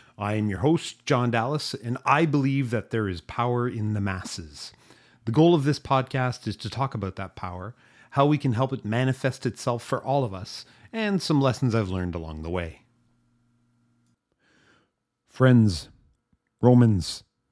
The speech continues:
and people from anywhere else, really. Countrymen, lend me your ears. Today we start to talk about your response ability is your responsibility. Hope you got that.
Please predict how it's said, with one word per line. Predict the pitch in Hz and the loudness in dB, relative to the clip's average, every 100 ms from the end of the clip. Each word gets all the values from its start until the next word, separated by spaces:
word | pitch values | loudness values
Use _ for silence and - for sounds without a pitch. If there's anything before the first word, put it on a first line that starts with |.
| _ _ | _ _
and | 101 98 90 82 - | -2 0 0 -2 -2
people | 95 - 82 | -2 0 0
from | - 82 78 - - | 0 0 -2 -6 -2
anywhere | 87 76 78 | 0 0 -2
else, | 87 - - | -4 -10 -8
really. | 87 123 - _ - - - _ _ _ | -6 -6 -12 _ -20 -20 -20 _ _ _
Countrymen, | - 220 180 156 107 78 _ _ _ _ _ _ | 4 4 2 0 -2 -6 _ _ _ _ _ _
lend | - 123 131 | 2 6 8
me | 123 | 8
your | 113 104 | 6 4
ears. | 92 80 69 73 - - _ _ _ _ _ _ _ _ _ _ _ _ - | 2 -2 -6 -14 -16 -20 _ _ _ _ _ _ _ _ _ _ _ _ -6
Today | 87 95 90 | 2 4 6
we | 85 | 4
start | - 92 82 | 2 0 -2
to | - | -4
talk | 85 85 | -2 -2
about | 85 80 82 - - _ _ _ _ _ | -2 -2 -2 -4 -8 _ _ _ _ _
your | 98 95 87 | 4 6 4
response | 82 90 - 117 131 120 - - _ - | 2 -2 2 6 6 6 2 -10 _ -2
ability | 98 95 82 78 80 107 - _ _ _ | 2 2 0 -4 -4 -6 -8 _ _ _
is | 98 82 69 | 0 0 0
your | 87 135 113 80 | 4 6 6 4
responsibility. | 78 92 - 92 87 87 101 85 80 - - _ _ _ - - _ _ _ _ _ _ _ _ _ _ | 0 0 2 2 2 0 0 0 -2 -6 -14 _ _ _ -20 -20 _ _ _ _ _ _ _ _ _ _
Hope | - - | -8 -8
you | |
got | - 87 | -6 -6
that. | - 67 | -4 -8